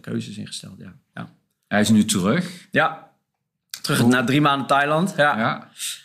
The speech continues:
Speaker 2: Wauw, hij heeft ook nog, dat kreeg ik mee, hij heeft daar een, een wedstrijd gewonnen.
Speaker 1: Thai-box-wedstrijd gewonnen.
Speaker 2: Ja.
Speaker 1: Ja, ja, ja. Ja, was wel echt, eh, een cadeautje. Ja,
Speaker 2: Ja.
Speaker 1: was wel heel mooi om te zien.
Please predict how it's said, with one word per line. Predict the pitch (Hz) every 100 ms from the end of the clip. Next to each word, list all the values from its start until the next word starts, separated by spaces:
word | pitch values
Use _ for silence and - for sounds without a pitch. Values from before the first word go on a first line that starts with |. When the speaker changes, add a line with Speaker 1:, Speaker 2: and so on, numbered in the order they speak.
| _
Speaker 2:
Wauw, | 98 113 131
hij | 113
heeft | 113
ook | 131 117
nog, | 120 117
dat | 117 110 110
kreeg | 110 117
ik | 113
mee, | 104 110
hij | 131
heeft | 117
daar | 120 104 98
een, | 101
een | 101
wedstrijd | 104 120 - 135 131
gewonnen. | 120 143
Speaker 1:
Thai-box-wedstrijd | 156 160 143 147 156 156 147 143
gewonnen. | 160 147 151 180
Speaker 2:
Ja. | 147 156 151
Speaker 1:
Ja, | 135
ja, | 135 120 170
ja. |
Ja, | 143 156 160
was | 123
wel | 139 143
echt, | - -
eh, | 151 151 147 147
een | 139
cadeautje. | 156 151 160 160 104 - _ -
Ja, | 123 120
Speaker 2:
Ja. | 127 -
Speaker 1:
was | 117
wel | 117
heel | 127
mooi | 131 131
om | 120
te |
zien. | 113 117 98 -